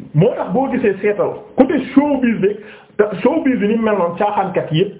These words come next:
ak ñi nga xam ne dañuy dog seen, dog seen mbokk yi ndax yëfu àddina. Seet leen. Bu seen affaire bi yàqu, ñépp a leen di lâché. Waaw. Comme que dañoo dogoon seeni mbokk, bëgguñ leen woon a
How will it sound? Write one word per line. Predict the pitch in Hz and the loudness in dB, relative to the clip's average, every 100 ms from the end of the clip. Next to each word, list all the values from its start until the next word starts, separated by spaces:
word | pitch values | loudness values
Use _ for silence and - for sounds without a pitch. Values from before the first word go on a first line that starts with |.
| - _ _ | -20 _ _
ak | 175 175 | -2 0
ñi | 196 | 2
nga | 226 | 2
xam | - 190 | 0 -2
ne | 175 | 0
dañuy | 170 196 190 | 0 0 0
dog | 160 208 - | 0 -2 -2
seen, | 165 143 | -2 0
dog | - - | -4 -2
seen | 196 170 | -2 2
mbokk | 156 160 - | 2 0 0
yi | 127 | 0
ndax | 123 - | 0 -2
yëfu | 165 202 196 | 0 0 0
àddina. | 170 139 113 - - _ _ _ _ - | -2 -4 -6 -10 -18 _ _ _ _ -4
Seet | 175 156 | -2 -2
leen. | 123 90 - - _ _ - - - _ | -4 -4 -14 -20 _ _ -20 -20 -20 _
Bu | 131 285 359 | 4 4 2
seen | 330 | -4
affaire | 311 285 247 | -2 -2 0
bi | 220 208 | 0 0
yàqu, | - - - - _ _ | 0 -4 -16 -20 _ _
ñépp | 143 220 214 | 2 2 0
a | |
leen | 180 160 | 0 0
di | 139 | 0
lâché. | 135 127 - - - _ _ _ _ - | 0 -2 -6 -16 -20 _ _ _ _ -2
Waaw. | 120 - - - _ _ _ _ _ _ - | -2 -2 -10 -20 _ _ _ _ _ _ 4
Comme | 269 - | 4 2
que | |
dañoo | 392 392 392 | -4 -2 0
dogoon | 359 359 320 | 0 0 0
seeni | 302 302 | -2 2
mbokk, | 285 247 - - | 2 2 0 -2
bëgguñ | 180 330 339 320 | 0 2 2 4
leen | 311 285 | 2 2
woon | |
a | 262 | 0